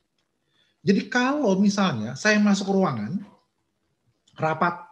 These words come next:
eh, staf para dosen, kan tidak perlu saya pakai peci seperti ini un-, atau pakai sarung menunjukkan saya santri dari nu, menunjukkan saya orang Islam. Saya pakai baju biasa seperti mereka, pakai celana jeans, pakai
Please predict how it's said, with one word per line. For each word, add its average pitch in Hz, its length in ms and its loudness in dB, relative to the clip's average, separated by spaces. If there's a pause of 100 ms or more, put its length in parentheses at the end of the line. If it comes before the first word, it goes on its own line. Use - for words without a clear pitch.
(300)
eh, 143 320 -4
staf - 400 -6
para 156 160 -2
dosen, 147 480 -4 (1120)
kan 294 80 -2
tidak 202 240 -2
perlu 262 160 0
saya 214 160 0
pakai 196 140 -2
peci 190 260 0
seperti 185 420 -4
ini 156 140 -4
un-, 190 240 0 (100)
atau 196 220 -4
pakai 190 180 -2
sarung 156 400 -2
menunjukkan 180 460 0
saya 185 100 0
santri 175 640 -4 (240)
dari 156 240 0 (160)
nu, 196 160 4
menunjukkan 156 320 0
saya 151 240 -2
orang - 80 -10
Islam. 123 320 -10 (640)
Saya 311 240 -6
pakai 247 400 -6 (320)
baju 185 260 0 (380)
biasa 180 240 0
seperti 185 320 -8
mereka, 214 320 -6
pakai - 180 -12
celana 135 240 -6
jeans, 156 540 -4
pakai 123 160 -12